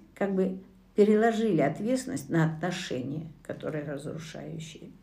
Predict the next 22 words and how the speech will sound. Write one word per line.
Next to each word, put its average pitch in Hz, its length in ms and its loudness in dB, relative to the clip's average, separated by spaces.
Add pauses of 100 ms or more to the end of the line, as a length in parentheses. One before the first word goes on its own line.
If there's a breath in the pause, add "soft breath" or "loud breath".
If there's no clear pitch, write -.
Нет, 277 420 -2 (480 loud breath)
это 196 220 -2
я 226 640 -2 (720)
и 226 120 4
он. 147 400 2 (300)
Мы 175 240 4
вместе - 680 -2 (220)
разрушили 160 1000 0 (340 loud breath)
то, 220 180 4
что 254 200 -4
было 165 240 0
между 147 420 -2
нами 147 280 -6
хорошего. - 560 -14 (1900 soft breath)
Потому 220 300 4
что 190 160 2
мы 170 160 2
всё 127 200 -2
время 196 540 0 (180)
пытались 139 560 0
что - 220 -2
сделать? 226 400 -2